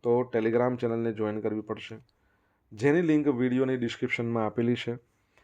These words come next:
ડેલી કરંટ અફેરની સિવાય અહીંયા તમને પોલ, એટલે કે પી ડી એફ સિવાય તમને પોલ્સ પણ રમવા મળશે.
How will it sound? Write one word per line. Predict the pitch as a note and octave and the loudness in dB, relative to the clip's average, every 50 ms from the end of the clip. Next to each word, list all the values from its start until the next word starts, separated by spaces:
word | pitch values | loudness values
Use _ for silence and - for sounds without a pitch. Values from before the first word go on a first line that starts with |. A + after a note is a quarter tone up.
| - _ _ _ _ _ | -20 _ _ _ _ _
ડેલી | A2 A2 B2 C3 C3 C#3 | -2 0 2 2 2 2
કરંટ | C3 - C3 C3+ C3+ B2+ | 2 2 2 2 2 2
અફેરની | B2+ B2 - C3 B2+ B2 B2+ B2+ | 0 0 0 0 0 0 0 -2
સિવાય | A#2+ - B2 A#2 A#2+ A#2+ | -2 0 2 2 2 2
અહીંયા | A#2 A2+ A#2 | 0 0 -2
તમને | A2+ - A#2 A2+ A2+ A2+ A#2 A#2+ C3 C#3 - _ _ _ _ _ _ _ - - _ | -2 -2 -4 -2 -2 -2 -2 -2 -4 -6 -10 _ _ _ _ _ _ _ -20 -20 _
પોલ, | - A#2+ A#2+ B2+ C3 B2 - - _ - _ _ _ - - - | -2 2 2 4 2 2 -2 -6 _ -20 _ _ _ -14 -10 -4
એટલે | A2 A2 | -4 -2
કે | A2+ A#2 A2+ | -2 -2 -4
પી | - - B2 B2 | -2 0 0 2
ડી | B2+ | 4
એફ | C3+ C3+ C3 | 4 2 2
સિવાય | - - B2+ B2+ B2 B2 | -2 -2 2 2 2 2
તમને | B2 A#2 A#2+ A#2+ | 0 -2 -2 -2
પોલ્સ | A#2 A#2 - A2+ A#2 B2 B2 B2 - - | -2 -2 -2 0 2 2 0 0 -4 -6
પણ | - A#2+ G#2+ | -6 -4 -4
રમવા | A2 G#2+ G#2+ G#2+ G#2+ G#2+ G#2+ A2+ A#2 _ _ _ _ _ _ _ _ _ - | -4 -4 -4 -4 -4 -4 -4 -6 -10 _ _ _ _ _ _ _ _ _ -12
મળશે. | G#2 G2 G2 F#2+ F#2+ - - G2 | -10 -8 -8 -8 -10 -12 -18 -16